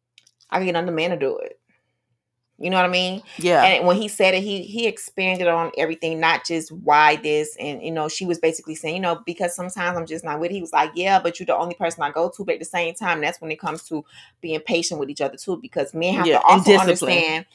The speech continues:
Speaker 1: Yeah, men have to also
Speaker 2: And
Speaker 1: understand
Speaker 2: self-control.
Speaker 1: we don't
Speaker 2: Yeah.
Speaker 1: have an Audi. We have an innie.
Speaker 2: Good analogy.
Speaker 1: Right?
Speaker 2: Yes. <laughs>
Speaker 1: So
Speaker 2: Yes.
Speaker 1: it's easy to have an Audi because the Audi can go all over the place.
Speaker 2: Mm-hmm.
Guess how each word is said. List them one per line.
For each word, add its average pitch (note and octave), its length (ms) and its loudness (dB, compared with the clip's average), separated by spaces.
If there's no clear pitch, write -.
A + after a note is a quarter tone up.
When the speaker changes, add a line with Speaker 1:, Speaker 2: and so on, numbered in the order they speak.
Speaker 1:
Yeah, C4 180 8
men A#3+ 180 6
have C#4 140 6
to - 100 4
also B3 240 8
Speaker 2:
And A3 80 6
Speaker 1:
understand A3 360 4
Speaker 2:
self-control. E3+ 580 2
Speaker 1:
we C4+ 100 0
don't C4 160 8
Speaker 2:
Yeah. C#4 160 6
Speaker 1:
have C4 220 8
an D3 160 8
Audi. G#3+ 500 8
We A3 80 -8
have F#3 220 4
an D3 80 -2
innie. F3+ 460 -6
Speaker 2:
Good E3+ 160 -2
analogy. D#3 340 -4
Speaker 1:
Right? F#3+ 580 6
Speaker 2:
Yes. A3 200 0
<laughs> A3 60 0
Speaker 1:
So G3 240 10
Speaker 2:
Yes. G3+ 480 6
Speaker 1:
it's B3+ 220 -2
easy C#4+ 280 -4
to C4 100 8
have B3+ 260 6
an G3+ 100 6
Audi G#3+ 340 4
because G3+ 280 -4
the F#3 120 0
Audi A#3 220 4
can G#3+ 160 -4
go F#3 120 0
all G3 340 6
over G3+ 120 -2
the F#3+ 60 -10
place. G2 480 -10
Speaker 2:
Mm-hmm. F3+ 400 -8